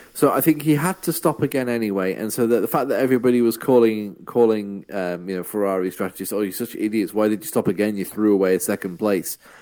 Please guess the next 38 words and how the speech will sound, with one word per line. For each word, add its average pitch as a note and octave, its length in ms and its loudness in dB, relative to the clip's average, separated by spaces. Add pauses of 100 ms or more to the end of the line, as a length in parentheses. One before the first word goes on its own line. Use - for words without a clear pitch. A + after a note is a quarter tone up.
(160)
No, D3+ 240 2
I F#3 60 6
don't D#3 140 4
think D#3 140 -2
they A#2+ 100 4
did. C3+ 340 6 (340)
I C3 60 0
think C#3 140 4
they B2 100 0
threw D3+ 320 4
away, A#2+ 320 4 (220)
uh, G#2+ 240 2 (180)
a B2+ 60 -2
double C3+ 300 2
retirement A2 640 -2 (220)
for B2+ 220 2
a A#2 60 4
fifth, - 520 -2 (580)
because, B2 420 2
uh, F#2 180 -6 (100)
Carlos's B2 460 -2
tyres A2+ 400 -2
would G2+ 100 -6
not G#2 200 -4
have F2+ 80 -4
lasted, G2+ 400 -4
and G2 80 -10
he A2+ 320 0
would G#2+ 220 2
have G#2 80 -10
had A2 140 -6
to A#2 80 -6
pit C3 380 0 (180)
and A#2 140 -8
drop A#2+ 180 2
back G2+ 200 -6
even F#2 240 -8
further, E3+ 580 2